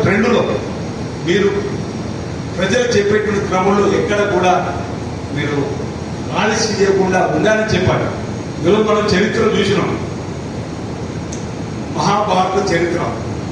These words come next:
పంచపాండవులకు రాజ్యం ఉంది, కానీ పదమూడేళ్ల వనవాసం తర్వాత దక్కింది.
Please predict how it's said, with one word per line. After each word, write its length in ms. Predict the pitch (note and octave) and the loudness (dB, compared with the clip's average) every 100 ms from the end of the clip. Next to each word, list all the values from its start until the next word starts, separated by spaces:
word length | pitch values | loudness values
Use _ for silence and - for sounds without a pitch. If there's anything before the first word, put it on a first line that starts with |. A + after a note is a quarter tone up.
| - - - - - - | -6 -6 -6 -8 -6 -4
పంచపాండవులకు 840 | - F3+ G#3+ A3+ G3+ G#3+ G#3+ A3 G3+ F#3 | 0 2 2 4 4 4 4 4 4 4
రాజ్యం 280 | - G#3 - | 4 2 4
ఉంది, 180 | G#3 F#3 - - - - - - - - - | 4 4 2 -2 -4 -6 -6 -6 -6 -6 -4
కానీ 240 | E3 F#3+ A3 A3 - - D#3+ | 0 0 0 -2 -2 -4 0
పదమూడేళ్ల 520 | F3+ F#3+ G3 G3+ G3 - | 2 4 4 4 4 2
వనవాసం 360 | F3+ - G3+ F#3 | 2 2 2 2
తర్వాత 240 | F3 F3 D#3+ C#3 | 4 4 2 0
దక్కింది. 300 | C3 A#2 | -2 -2